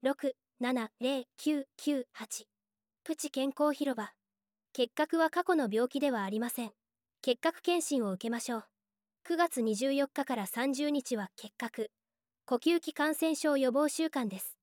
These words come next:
一日に二十八人の新しい患者が発生し、四人が命を落としている重大な感染症です。二千二十三年、いずれかに当てはまる場合には早めに受診しましょう。注意。痰の絡む咳、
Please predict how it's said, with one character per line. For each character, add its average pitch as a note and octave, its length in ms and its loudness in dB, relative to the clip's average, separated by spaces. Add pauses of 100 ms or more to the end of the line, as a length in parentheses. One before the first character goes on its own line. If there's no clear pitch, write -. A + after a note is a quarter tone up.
(540)
一 A#3+ 240 -2
日 E4+ 220 0
に D#4 120 0
二 D#4 160 2
十 D#4+ 180 2
八 A#3+ 220 -6
人 C#4+ 200 2
の G#3 100 0
新 C4 280 0
し D#4+ 180 0
い C#4 40 0
患 A#3 220 -2
者 A#3 100 -2
が A#3 80 -2
発 G#3+ 220 -6
生 A#3 160 -4
し、 G#3+ 300 -6 (680)
四 E4 220 6
人 D#4 200 4
が A3+ 100 0
命 C#4 400 2
を A#3 60 2
落 G3+ 140 -2
と B3+ 80 0
し - 80 -10
て B3+ 100 0
い G#3+ 100 0
る G3 80 -4
重 A3+ 240 2
大 C#4 160 2
な C4+ 140 0
感 C4 180 -2
染 C4 220 -2
症 B3 180 -2
で A#3+ 140 -6
す。 - 160 -12 (520)
二 B3 120 0
千 D4+ 280 0
二 C#4+ 120 0
十 C4 200 0
三 A#3+ 260 -4
年、 G#3+ 160 -6 (460)
い B3 100 -4
ず C#4 140 -2
れ F4 100 2
か E4 140 0
に C#4 100 2
当 G#3 80 -4
て C4 100 -2
は C#4 140 0
ま D4+ 100 2
る C4+ 120 2
場 G#3+ 160 -2
合 A3+ 60 -2
に B3 180 0
は G3 100 -2
早 A3 320 -2
め D#4 100 2
に D#4+ 120 0
受 C4 100 -2
診 C4+ 240 0
し - 120 -4
ま C4 100 -2
し C4 120 -4
ょ A#3+ 60 -2
う。 G#3+ 60 -10 (580)
注 E4 260 -2
意。 A#3+ 140 -4 (500)
痰 F4 240 0
の D#4 120 0
絡 B3+ 240 -2
む A3+ 100 0
咳、 - 400 -10